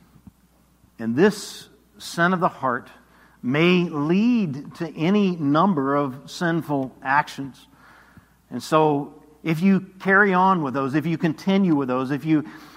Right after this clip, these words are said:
fantasize about those kinds of relationships that are of a sexual nature, that can be through most romance novels.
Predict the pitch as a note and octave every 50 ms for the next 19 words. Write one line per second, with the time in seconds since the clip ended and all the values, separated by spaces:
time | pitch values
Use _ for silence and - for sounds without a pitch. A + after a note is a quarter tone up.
0 | - _ - - F3+ E3+ F3+ F#3+ - F3 D3+ - - D#3+ C#3+ D3 D3 D3 B2+ C#3+
1 | B2+ C3+ C3 C3+ B2+ C3 C#3 D#3 D#3 D3 - - D#3+ D3 D3 C#3+ B2 A#2+ B2+ C3
2 | B2 B2 C#3 D3+ C#3+ - D3 B2 - - B2 A2+ - - - - - - - _
3 | A#2+ C#3+ D3 D3 D3 D3 E3 F3+ F#3+ G3+ G3 F#3 E3 D3 C#3+ D3 - - E3+ E3+
4 | E3 - - E3 D3+ D3 C#3+ C3+ B2+ B2+ - B2+ C3 C3+ A#2+ - - - A#2 A2+
5 | G#2 - _ _ _ _ _ _ _ _ _ _ _ _ _ _ _ _ _ _
6 | _ _ _ _ _ _ _ _ _ _ _ _ _ _ _ _ _ _ _ -
7 | B2+ C#3+ - E3+ C#3 B2 C3 C3+ C3+ C3+ C3+ C3 C3 A#2+ - - - - - C3+
8 | C3+ C#3 C#3 C3+ C3+ C3 B2+ A#2+ A#2 - - A#2 A#2+ C#3+ F3 E3 - - - -
9 | - _ _ _ _ _ _ _ B2+ C3 C3 B2+ C3+ D#3+ F#3+ F#3 - - A#2 F#2+
10 | F#2+ F2+ - - _ - - _